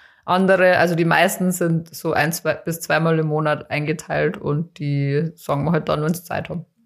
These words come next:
Und ich teile das dann dementsprechend ein. Ich mache dann meistens viermal die Woche Dienst, damit ich meine Arbeitsstunden erfülle. <laughs>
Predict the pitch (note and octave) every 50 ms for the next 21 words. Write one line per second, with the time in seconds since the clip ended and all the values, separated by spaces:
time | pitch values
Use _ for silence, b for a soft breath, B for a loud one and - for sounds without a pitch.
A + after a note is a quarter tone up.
0 | _ _ - - F3+ E3+ E3 E3 - - - _ _ _ - - E3+ - - -
1 | E3 E3 D#3 G#3+ - - F3+ F3 F3 F#3 F#3+ F#3 F3+ F3+ F3 F#3 F#3+ G3 - -
2 | G3 G3 G3+ G#3+ - - - D3+ D3+ F3+ D3+ - - _ - F#3 F#3 - - G3
3 | F#3 F#3+ - - - - - F#3 F3+ F3 E3 D#3+ E3 - F3+ E3+ E3+ - - -
4 | G3 G3 G3 G3 F#3+ G3 F#3 F#3 F#3 F#3+ - F#3+ F#3 G3 G#3 F#3+ G3 G3+ G3+ -
5 | - - _ _ _ _ _ _ - G#3 E3 E3 E3 E3 F3+ - - D#3+ D#3 D#3+
6 | D#3 D#3+ E3 F3+ E3 b b b b - F#3+ G3+ A#3 A#3+ A#3 A#3 - - - -
7 | - C4 C4 C4 C4 A#3+ F#3 A3 A#3 A#3 - C#4 C#4 C#4 D#4 D#4+ D#4 - - -
8 | E3 - - A#3 B3+ - - D4 D4+ D4+ D4+ - E4+ E4+ - - F#4+ F#4 - -
9 | - - - D4+ C#4+ C4 B3+